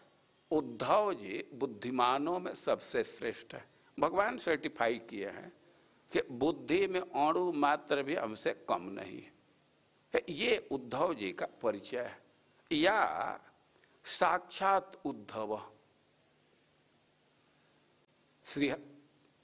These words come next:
शिष्यो बृहस्पति, ये बृहस्पति जी के शिष्य हैं। और साक्षात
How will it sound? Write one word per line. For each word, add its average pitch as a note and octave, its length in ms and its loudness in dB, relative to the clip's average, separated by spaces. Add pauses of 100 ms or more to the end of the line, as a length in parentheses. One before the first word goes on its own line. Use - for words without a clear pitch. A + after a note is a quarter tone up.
(400)
शिष्यो G3 440 2
बृहस्पति, C3 960 -4 (440)
ये E3+ 160 4
बृहस्पति C#3+ 840 2
जी F3 140 0
के D#3 160 -2
शिष्य F3 540 -2
हैं। A#2 380 -10 (460)
और D3+ 140 6
साक्षात F#3+ 880 -2